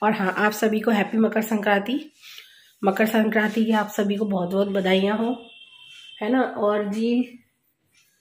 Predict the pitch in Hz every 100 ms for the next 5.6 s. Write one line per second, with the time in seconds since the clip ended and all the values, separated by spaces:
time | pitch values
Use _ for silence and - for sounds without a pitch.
0 | _ _ _ _ _ - 214 240 226 185
1 | 170 185 208 214 202 214 170 190 208 220
2 | 208 208 214 214 208 - 185 180 190 214
3 | 220 214 220 220 - - _ _ _ _
4 | - - _ _ _ 202 196 202 190 202
5 | 208 202 220 214 208